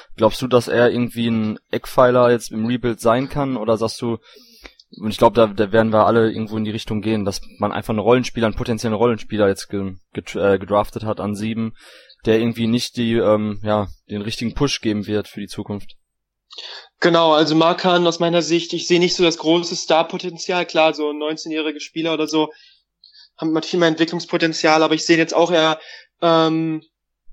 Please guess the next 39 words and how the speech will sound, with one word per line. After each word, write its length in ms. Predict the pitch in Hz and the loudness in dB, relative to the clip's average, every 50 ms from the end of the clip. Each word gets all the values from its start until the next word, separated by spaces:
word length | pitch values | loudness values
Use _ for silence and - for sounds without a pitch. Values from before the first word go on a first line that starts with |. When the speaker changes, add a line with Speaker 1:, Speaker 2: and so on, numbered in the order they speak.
| - - | -4 0
Speaker 2:
als 180 | 180 175 175 | 0 0 2
Rollenspieler 480 | 165 202 220 240 202 - - - 175 175 | 4 4 4 4 2 -2 -2 0 2 2
und 60 | 170 | 2
hätte 160 | 180 180 190 | 2 2 2
ihn 40 | 185 | 2
eigentlich 320 | 156 170 180 180 180 175 - | 2 2 2 2 -2 -6 -2
fast 240 | - 190 185 - | -2 -2 -2 -2
lieber 280 | 180 180 196 185 180 165 | -6 -4 0 2 2 4
bei 80 | 175 170 | 4 2
einem 160 | 170 175 175 | 2 2 -2
etwas 280 | 175 175 180 165 - | -4 -4 -4 -6 -2
besseren 360 | - 185 208 208 - 170 165 165 | 0 0 0 0 -2 -6 -6 -6
Team 200 | - 175 160 156 | -6 -8 -6 -4
gesehen, 360 | 156 143 143 151 151 151 147 | -4 -2 0 0 0 0 0
das 100 | 151 147 | -2 -6
Shooting, 340 | - - 165 156 107 107 101 | -4 -4 -4 -2 -2 0 0
Speaker 1:
Mhm. 200 | 98 98 101 - - - - _ - - | 0 0 -2 -12 -16 -16 -16 _ -18 -10
Speaker 2:
das 140 | - 160 - | -10 -6 -6
Shooting 340 | - 180 160 165 165 165 147 | -4 -4 -2 0 0 0 0
braucht, 380 | 147 - 147 147 165 165 - - - - - - | 0 2 2 2 2 2 -2 -14 -18 -18 -16 -6
als 180 | - 151 160 156 | -2 -2 0 2
bei 80 | 175 175 | 2 0
einem 120 | 170 160 | 0 0
Team, 180 | - - 185 180 | -2 -2 2 2
das 160 | 175 165 170 | 2 2 2
nächstes 320 | 175 170 165 165 151 - - | 0 0 0 0 -6 -2 2
Jahr 160 | 170 160 165 | 4 4 4
dann, 360 | 156 160 160 160 160 160 160 | 4 4 2 2 2 0 0
äh, 280 | 156 151 156 151 147 143 - - - - _ _ | 0 0 2 2 2 0 -2 -10 -20 -20 _ _
wahrscheinlich, 760 | - 156 - 170 160 165 165 165 165 165 165 160 160 - - - | -10 -6 0 2 2 4 4 4 4 2 2 0 -2 -6 -6 -2
ähm, 500 | 151 160 156 156 151 151 151 151 151 160 - | 0 2 2 2 2 0 0 -2 -4 -4 -4
<laughs> 460 | - 220 - 165 240 - 202 - - | -4 -4 0 0 0 0 0 -2 0
eher 140 | 185 180 180 | 2 4 4
in 60 | 175 | 4
der 120 | 170 165 165 | 4 4 6
unteren 400 | 180 196 190 190 165 156 156 156 | 6 4 4 4 2 2 2 0
Hälfte 420 | 156 156 156 151 156 - 160 151 | 2 2 0 0 0 2 2 2
da, 640 | 143 151 143 143 143 143 120 135 139 139 135 139 | 4 4 4 4 4 2 2 2 2 2 2 0
äh, 40 | 135 | -2